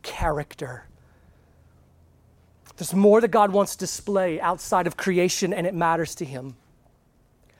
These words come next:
God's perfect righteousness is revealed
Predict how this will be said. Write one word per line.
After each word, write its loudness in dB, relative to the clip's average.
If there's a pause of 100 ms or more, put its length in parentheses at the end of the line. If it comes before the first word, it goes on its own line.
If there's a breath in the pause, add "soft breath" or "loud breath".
(240 soft breath)
God's 2
perfect 0 (300 soft breath)
righteousness -2 (600)
is 2
revealed 0